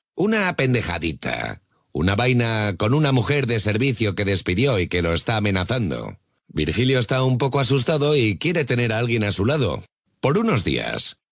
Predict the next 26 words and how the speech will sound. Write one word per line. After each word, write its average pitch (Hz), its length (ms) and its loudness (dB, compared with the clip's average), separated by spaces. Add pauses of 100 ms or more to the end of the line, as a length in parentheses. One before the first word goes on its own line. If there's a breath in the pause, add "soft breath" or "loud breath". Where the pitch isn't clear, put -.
(200)
¿Guardaespaldas?". 73 1080 -2 (720)
"Bueno, 156 460 2 (220)
no 110 460 0
lo 110 100 2
llamaría 98 440 0
así. 135 420 0 (220)
Él 107 440 2
acudió 101 400 0
primero 110 380 0
a 104 80 2
una 101 180 2
empresa 113 440 0
de 98 100 0
seguridad 87 560 0 (300)
y 95 260 2
le 98 120 2
pasaron 127 380 0
un 180 80 2
presupuesto 131 640 2
por 98 220 0
dos 107 240 -2
millones 98 440 2
diarios 92 460 0
por 87 160 0
el 78 100 0
servicio. 55 720 -4